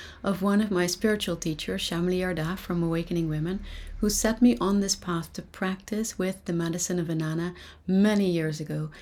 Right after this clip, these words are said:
And the way to listen to this story is to really see all aspects of, as parts of ourselves.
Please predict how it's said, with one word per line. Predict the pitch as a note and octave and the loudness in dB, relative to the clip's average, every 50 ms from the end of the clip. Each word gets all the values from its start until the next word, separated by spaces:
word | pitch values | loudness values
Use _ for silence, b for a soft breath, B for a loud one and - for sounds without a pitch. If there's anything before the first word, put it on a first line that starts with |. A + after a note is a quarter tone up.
| B B B B B B B _ | B B B B B B B _
And | - G3 G3 | 0 2 4
the | G#3+ G#3 | 4 6
way | G#3 A3 A#3+ B3+ A#3+ | 8 8 8 8 6
to | - - A3+ G#3+ G#3 G3+ F#3+ - - - | 2 0 0 2 2 2 0 -4 -4 -2
listen | F3+ G3 A#3+ C4+ - - C4+ A#3+ | 0 2 4 4 4 4 4 4
to | A#3 - D#3+ | 4 2 -2
this | E3+ E3+ - | -2 0 -2
story | - - E3+ D#3 D#3+ E3+ F3 F#3+ G3+ G3+ B B B B B B B | -2 -2 -2 -2 -2 -2 -2 -2 -4 -6 B B B B B B B
is | G#3 G#3+ - | -2 0 0
to | - A3 G#3 | 2 2 4
really | A3+ B3 C4 C4+ B3+ | 4 4 4 4 4
see | - - - - A3 A3 A3+ G#3+ - - - - | 2 2 4 4 2 2 2 0 -2 -6 -6 -2
all | G#3 A3+ A#3 A#3+ A#3+ A#3 - - | 2 4 6 4 4 2 -2 -2
aspects | F3+ F3+ F3+ - - - F#3 F#3 G3 - - - | -2 -2 -2 -2 -4 -6 -6 -6 -6 -6 -8 -10
of, | - D#3 - - - - - - | -10 -10 -12 -12 -12 -12 -8 -4
as | - F#3+ F#3 - | -2 -2 -2 -2
parts | - - - F#3 G3 G3+ G3 - | -4 -6 -4 -4 -4 -4 -6 -8
of | F#3 F#3 | -6 -6
ourselves. | F3 E3+ - - - E3+ D#3 D3 - - D#3 - - - | -4 -4 -4 -4 -4 -4 -4 -4 -6 -6 -4 -4 -4 -4